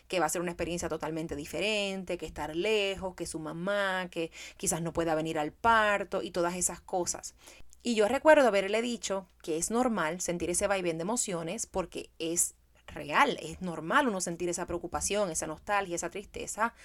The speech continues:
pero a la misma vez le sugerí que no se enfocara en lo negativo. Y por eso es precisamente que traigo este tema, porque quiero ayudarte a ti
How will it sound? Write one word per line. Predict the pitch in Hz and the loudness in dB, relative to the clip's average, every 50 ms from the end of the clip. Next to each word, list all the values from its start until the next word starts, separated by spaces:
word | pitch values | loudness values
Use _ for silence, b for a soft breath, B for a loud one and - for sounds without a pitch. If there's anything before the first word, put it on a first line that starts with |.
| B B B B B - - | B B B B B 0 4
pero | 233 233 220 202 | 8 10 12 12
a | |
la | 185 175 | 10 8
misma | 175 185 - - 262 294 | 4 0 0 2 4 6
vez | 320 349 262 220 - 196 | 6 6 6 4 2 0
le | 202 190 | 0 0
sugerí | - 202 180 175 170 220 262 254 208 190 175 | 0 0 -2 -2 -2 -2 -2 -2 -4 -4 -4
que | 190 180 | -4 -2
no | 180 185 | 0 0
se | 233 | 0
enfocara | 277 269 - 269 240 190 185 202 | 0 0 0 0 0 2 2 2
en | 220 | 2
lo | 226 208 | 2 0
negativo. | 190 175 160 151 143 - 220 262 294 226 156 - B B B B B | -2 -2 -4 -4 -6 -6 -6 -4 -2 -2 -2 -4 B B B B B
Y | 240 254 | 2 6
por | - 262 - | 8 8 8
eso | 302 - - | 8 6 4
es | - | 6
precisamente | - 302 277 247 240 - 262 254 254 247 247 226 | 6 6 6 6 4 4 4 4 4 2 2 2
que | - 190 | 2 0
traigo | 190 185 180 180 190 | 0 2 2 2 0
este | 185 180 180 180 | -2 -2 -4 -4
tema, | - 185 175 165 151 151 | -2 -2 -2 0 0 0
porque | 185 185 180 208 190 | 0 0 0 -2 -4
quiero | - - 247 285 302 302 - 202 | -2 4 6 8 10 10 8 8
ayudarte | 196 185 185 180 180 170 185 185 - 359 | 4 4 4 2 2 2 2 2 2 2
a | 381 | 2
ti | - 220 180 175 | 2 -2 -6 -8